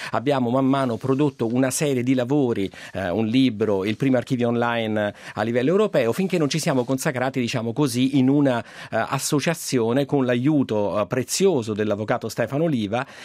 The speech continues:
eh, che ci ha dato la possibilità a oggi di aver prodotto questo docufilm, il primo nel suo genere mai girato in Italia, e di poter assistere come consulenza per la scelta delle storie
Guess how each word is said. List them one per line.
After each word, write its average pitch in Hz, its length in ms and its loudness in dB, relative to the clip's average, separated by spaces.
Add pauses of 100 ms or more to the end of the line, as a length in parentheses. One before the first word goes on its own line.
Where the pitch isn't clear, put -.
(140)
eh, 120 440 0
che 156 100 -2
ci 170 140 -2
ha 156 60 2
dato 147 260 -2
la 117 100 -2
possibilità 127 800 -2
a 131 160 -2
oggi 143 380 0
di 131 80 -2
aver 120 160 0
prodotto 135 580 0
questo 107 260 -4
docufilm, 113 540 -2
il 107 140 -4
primo 156 260 0
nel 113 120 -2
suo - 140 -4
genere 117 360 -2
mai 104 160 -2
girato 123 340 -2
in 160 60 0
Italia, 110 420 -4
e 170 140 -2
di 165 280 -2
poter 156 360 0
assistere 110 680 -4
come 123 300 -2
consulenza 143 680 -2
per 104 120 -4
la 104 80 -4
scelta 110 320 -4
delle 170 160 -4
storie 107 460 -4